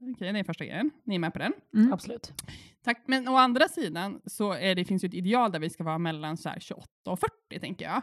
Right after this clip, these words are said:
Speaker 3: Bra ålder.
Speaker 1: Eh, ja, det är en bra ålder. För vi, den är vi ju alla.
Speaker 3: Ja.
Speaker 1: Snart inte jag
Speaker 2: Ska man
Speaker 1: längre,
Speaker 2: inte
Speaker 1: men
Speaker 2: vara yngre?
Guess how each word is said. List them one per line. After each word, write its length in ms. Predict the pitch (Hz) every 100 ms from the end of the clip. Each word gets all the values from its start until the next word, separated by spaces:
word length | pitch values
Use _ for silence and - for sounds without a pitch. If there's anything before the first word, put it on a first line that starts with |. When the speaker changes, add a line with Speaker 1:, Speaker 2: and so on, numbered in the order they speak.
| -
Speaker 3:
Bra 260 | 185 196 185
ålder. 200 | 185 190 170 _ _ -
Speaker 1:
Eh, 80 | 277 269
ja, 240 | 294 330
det 80 | 330
är 20 |
en 80 | 311
bra 200 | 233 190
ålder. 180 | 180 202
För 140 | 214
vi, 140 | 247 277
den 220 | 262 311
är 60 | 196
vi 80 | 170
ju 80 | 165
alla. 420 | 156 165 240 269
Speaker 3:
Ja. 160 | 240 220
Speaker 1:
Snart 180 | 190 208
inte 160 | 180
jag 80 | 151
Speaker 2:
Ska 100 | 285
man 80 | 294
Speaker 1:
längre, 160 | 294 247
Speaker 2:
inte 80 |
Speaker 1:
men 60 | 330 285
Speaker 2:
vara 220 | 262 247
yngre? 460 | 254 403 214 -